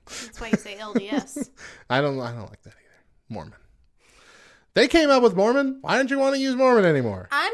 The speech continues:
Speaker 1: curious, are they changing the book? Because it's the Book of Mormon.
Speaker 2: I have not even thought of that. I'm gonna look it up.
Speaker 1: So I'm, I'm curious, are they changing?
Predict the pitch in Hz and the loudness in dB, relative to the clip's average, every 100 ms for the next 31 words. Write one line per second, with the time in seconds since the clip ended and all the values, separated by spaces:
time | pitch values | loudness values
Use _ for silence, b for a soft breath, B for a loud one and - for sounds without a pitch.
0 | 466 359 311 254 220 233 - _ _ - | -6 -8 -8 -6 -8 -10 -12 _ _ -12
1 | 247 233 226 277 269 294 254 240 233 269 | -8 -8 -8 -12 -12 -12 -12 -12 -10 -10
2 | - _ _ _ _ _ _ _ _ _ | -10 _ _ _ _ _ _ _ _ _
3 | 269 269 285 254 247 233 254 285 233 220 | -14 -12 -10 -12 -12 -10 -8 -10 -12 -12
4 | 247 339 247 214 269 254 170 160 113 101 | -8 -8 -10 -14 -12 -4 0 0 -2 -8
5 | 110 135 170 - 123 104 101 - 226 285 | -8 -2 -4 -4 -16 -16 -18 -2 2 4
6 | 208 123 117 95 - - _ _ 110 107 | 2 0 -4 -6 -12 -20 _ _ -14 -12
7 | 104 98 101 _ _ _ _ _ _ - | -10 -10 -12 _ _ _ _ _ _ -14
8 | 254 220 269 254 - 262 285 - 262 226 | -10 -8 -8 -12 -14 -14 -14 -16 -12 -12
9 | 226 240 196 202 - 214 220 220 208 196 | -12 -14 -16 -18 -16 -14 -12 -14 -16 -20